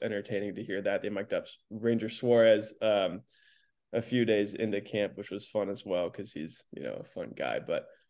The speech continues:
who, who were some of the, some of the interviews, some of the people that you talked to down there,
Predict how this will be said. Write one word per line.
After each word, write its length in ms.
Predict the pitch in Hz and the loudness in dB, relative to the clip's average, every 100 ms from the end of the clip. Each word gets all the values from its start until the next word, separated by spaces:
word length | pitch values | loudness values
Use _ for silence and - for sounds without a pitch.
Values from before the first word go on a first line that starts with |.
| - | 0
who, 240 | 226 220 | 4 6
who 120 | 208 | 6
were 120 | 277 269 | 6 4
some 240 | - 185 | 4 6
of 140 | 180 | 6
the, 480 | 147 139 123 117 104 - _ | 8 8 10 8 6 4 _
some 240 | - 147 | -4 0
of 60 | 127 | 2
the 240 | 120 113 120 | 2 -2 2
interviews, 640 | 147 147 135 139 139 135 | 4 6 6 4 4 2
some 140 | 139 127 | 2 2
of 80 | |
the 60 | 117 | 0
people 400 | 113 127 120 117 | 2 0 4 4
that 260 | 107 104 104 | 6 4 4
you 120 | 117 | 0
talked 340 | 127 110 110 - | 2 2 2 0
to 140 | 110 | 0
down 360 | 107 107 107 107 | 2 2 2 2
there, 380 | 107 107 104 | 4 4 2